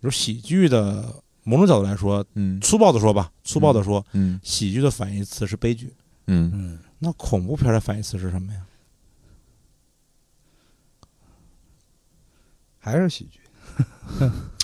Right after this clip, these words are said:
Speaker 2: 对，还是喜剧。
Speaker 1: 就不恐怖。
Speaker 2: 对。你想啊，
Speaker 1: 安全片儿。
Speaker 2: 这个，
Speaker 1: <laughs>
Speaker 2: 这个恐怖片儿，它其实是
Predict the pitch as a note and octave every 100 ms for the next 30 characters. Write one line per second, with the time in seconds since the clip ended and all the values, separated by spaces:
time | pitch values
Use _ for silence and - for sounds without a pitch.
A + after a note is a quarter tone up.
0 | - A2 G2+ - - - G#2+ C#3+ A2+ D2
1 | C#2 C#2 - _ - C3+ - A2+ G2 G2
2 | - _ _ _ - D#2+ - _ _ _
3 | _ - _ _ _ _ _ _ _ _
4 | _ _ - - - A#2 D3+ D#2 D2 -
5 | - - D#3 G#3 B2+ G2+ G2 G#3 C#3 G2
6 | D#2+ - C3 - B2+ A2+ - F#3 A#2 -
7 | - E2 E2+ F#3+ B2 - D#2+ D#2+ - C3
8 | C#3+ - C3 C#3 B2+ C#3 C#3+ - B2+ A2
9 | F2